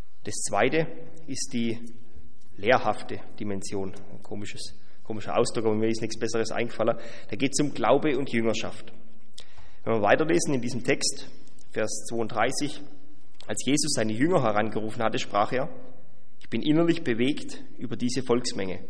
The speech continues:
denn schon drei Tage harren sie bei mir aus und haben nichts zu essen. Ich will sie nicht hungrig hinlassen, damit sie nicht etwa auf dem Weg verschmachten.‘ Und seine Jünger sagen zu ihm: ‚Woher nehmen wir in der Einöde so viele Brote, um eine so große Volksmenge zu sättigen?‘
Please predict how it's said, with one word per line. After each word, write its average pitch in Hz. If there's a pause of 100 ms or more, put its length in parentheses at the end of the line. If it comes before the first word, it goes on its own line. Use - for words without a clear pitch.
(360)
denn 113
schon 117
drei 123
Tage 127
harren 117
sie 120
bei 104
mir 107
aus 127
und 123
haben 110
nichts -
zu -
essen. 95 (600)
Ich -
will 123
sie 131
nicht 143
hungrig 156
hinlassen, 101 (380)
damit 117
sie 131
nicht 123
etwa 113
auf 113
dem 107
Weg 110
verschmachten.‘ - (840)
Und -
seine 113
Jünger 147
sagen 135
zu -
ihm: 135 (720)
‚Woher 139
nehmen 139
wir 139
in 139
der 123
Einöde 139
so 139
viele 143
Brote, 123 (260)
um 117
eine 110
so 143
große 135
Volksmenge 120
zu -
sättigen?‘ -